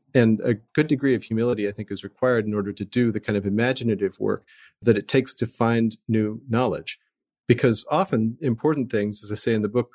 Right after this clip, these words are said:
lurk in the guise of the unimportant. And my, the character,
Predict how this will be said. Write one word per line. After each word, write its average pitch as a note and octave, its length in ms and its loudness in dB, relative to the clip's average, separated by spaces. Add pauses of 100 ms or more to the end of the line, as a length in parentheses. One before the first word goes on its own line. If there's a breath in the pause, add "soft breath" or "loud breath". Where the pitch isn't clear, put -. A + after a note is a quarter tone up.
(100)
lurk C3 320 0
in C#3 80 0
the C3+ 60 0
guise C#3 320 0
of D3 100 -14
the D#3+ 140 -2
unimportant. - 580 -4 (680 soft breath)
And B2 180 6
my, A#2 120 2
the A2+ 260 0
character, A#2+ 480 -2